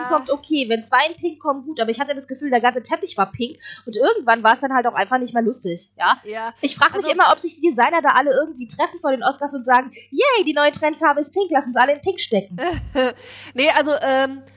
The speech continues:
Speaker 1: pink war's noch nicht mal. Ich hab keinen, also pink find ich voll okay.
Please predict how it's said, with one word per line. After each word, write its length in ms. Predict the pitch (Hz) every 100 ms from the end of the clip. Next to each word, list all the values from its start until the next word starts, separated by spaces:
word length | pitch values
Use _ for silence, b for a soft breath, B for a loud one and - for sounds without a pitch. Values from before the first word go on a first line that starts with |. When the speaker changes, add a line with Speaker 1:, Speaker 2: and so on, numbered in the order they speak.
| b b _
Speaker 1:
pink 280 | - 302 330
war's 200 | 233 330
noch 100 | 247
nicht 180 | 254 -
mal. 140 | 320
Ich 100 | 240
hab 120 | 269 -
keinen, 320 | 254 254 -
also 240 | 226 240
pink 280 | - - 330
find 160 | 294 240
ich 60 |
voll 160 | 262 240
okay. 360 | - 254 311